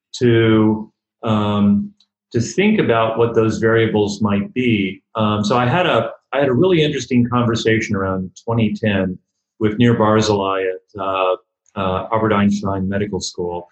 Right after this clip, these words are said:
So he's been studying centenarians, primarily among the Ashkenazi Jewish population, uh, for many decades.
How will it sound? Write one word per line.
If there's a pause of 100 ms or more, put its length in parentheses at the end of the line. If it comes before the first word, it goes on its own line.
(260)
So
he's
been
studying
centenarians, (460)
primarily
among
the
Ashkenazi
Jewish
population, (400)
uh,
for
many
decades.